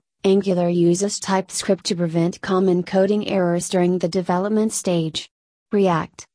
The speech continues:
on the other hand, lags. Benefits of mern stack in web app development. React J S's component-based approach has reusability of codes, making app development faster and easier.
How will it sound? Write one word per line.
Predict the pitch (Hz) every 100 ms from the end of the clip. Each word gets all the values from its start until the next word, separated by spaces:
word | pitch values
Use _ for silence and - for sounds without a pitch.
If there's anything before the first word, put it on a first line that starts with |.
| -
on | 190 196
the | 233 -
other | 202 185
hand, | 165 165 156 175 - _
lags. | 208 190 170 160 160 - - _ _ _ _ _ _
Benefits | - 208 214 196 180 -
of | 175
mern | 196 185 180
stack | - 190 175
in | - 208 208
web | 175 175
app | 170 160 -
development. | 196 190 175 170 160 160 - _ _ _ _ _ _ -
React | 214 208 190 196
J | 214 185 180 -
S's | 180 208 196
component-based | - 180 180 180 208 - 180 185 -
approach | - 233 214 -
has | 240 220
reusability | 208 214 190 185 202 208 202 190 175 196
of | 190
codes, | - 190 160 160 - _ _ -
making | 196 196 240 226
app | 214
development | - 180 180 175 175 170
faster | - 185 175 - 202 -
and | 180 185
easier. | 175 165 165 156